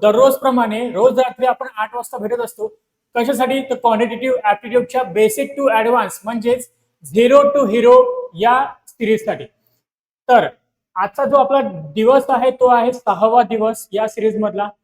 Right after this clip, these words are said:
तर आणि आजचा जो आपला टॉपिक आहे तो आहे थोडासा इंटरेस्टिंग.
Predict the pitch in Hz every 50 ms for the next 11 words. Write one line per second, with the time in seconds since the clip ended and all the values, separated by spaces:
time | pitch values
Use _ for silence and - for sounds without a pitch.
0 | _ _ _ _ _ - 233 233 214 202 247 269 247 208 202 - 269 233 269 269
1 | 262 269 277 269 - 233 185 - - 277 277 277 262 233 214 240 254 - _ _
2 | 269 285 294 285 254 226 269 - - 240 247 - 285 262 233 202 - 220 220 208
3 | - - 180 139